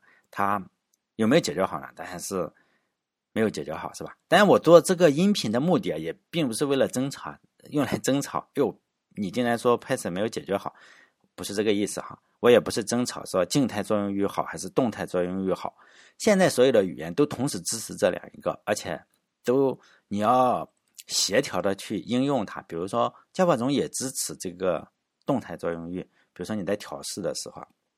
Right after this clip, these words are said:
这个 Python 中你仍然可以让它支持静态作用域，就是你看你会不会用。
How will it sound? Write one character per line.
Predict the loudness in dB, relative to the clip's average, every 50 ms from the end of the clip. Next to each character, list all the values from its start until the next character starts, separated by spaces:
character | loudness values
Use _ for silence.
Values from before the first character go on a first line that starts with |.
| _ _ _ _ _ _ _ _ _ _ _ _ _ _ _ _ -20 _ -20 -20 -20 _ _
这 | _ -4
个 | 2 6 8 8 6 6
Python | 6 4 4 4 4 0 0
中 | 0 0 0
你 | 0 0
仍 | 0 0 0
然 | 0 0 0
可 | -2 -4 -6
以 | -2
让 | -2 -2
它 | -4 -4 -8
支 | -8 -8 -8 -6
持 | -8 -8 -6
静 | -6 -6 -6
态 | -6 -8 -10
作 | -8 -8
用 | -8 -8 -8 -8 -8
域， | -8 -10 -10 _ -20 -20 -20 -20 _ _
就 | -12 -10
是 | -8 -6 -6 -6
你 | -4 -6 -8 -8 -10 _
看 | _ -6 -4 -4 -4
你 | -4
会 | -6 -8 -8
不 | -8
会 | -6 -6 -4
用。 | -2 -2 -2